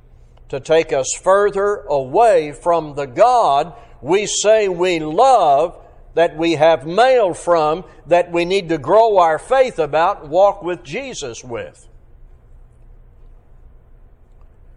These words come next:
Listen to this.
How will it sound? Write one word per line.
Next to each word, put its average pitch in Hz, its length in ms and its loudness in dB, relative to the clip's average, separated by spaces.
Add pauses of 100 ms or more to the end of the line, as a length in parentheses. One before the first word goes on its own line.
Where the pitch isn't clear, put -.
(2000)
Listen 160 600 -4 (120)
to 147 140 -10
this. 123 460 -10